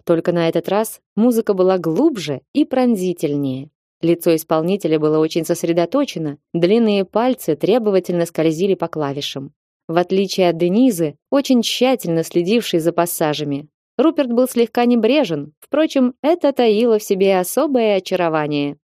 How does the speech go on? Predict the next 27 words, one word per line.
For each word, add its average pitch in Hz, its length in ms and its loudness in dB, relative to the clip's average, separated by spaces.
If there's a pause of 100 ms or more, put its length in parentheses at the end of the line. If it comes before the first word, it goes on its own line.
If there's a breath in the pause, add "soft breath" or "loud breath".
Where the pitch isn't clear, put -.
(320)
Девушка 254 400 2
невольно 220 400 2
прикрыла 185 420 0
глаза, 185 500 0
полностью 180 640 -2
растворяясь 208 720 0
в 165 120 -2
мелодии. 151 720 -4 (220)
Ей 165 240 0
казалось, 170 640 -2 (120)
что - 240 0
она 269 180 4
будто 254 340 -2
чайка 208 540 -2
летит 165 440 -2
над 160 220 0
вересковыми 165 680 0
пустошами 165 720 -2 (120)
к 185 60 2
бирюзовым 226 760 2
волнам 165 400 0
океана. 139 600 -6 (340)
Редкие 175 440 0
хлопки 180 480 0
разрушили 175 560 0
эту 151 180 -2
магию, 156 500 -2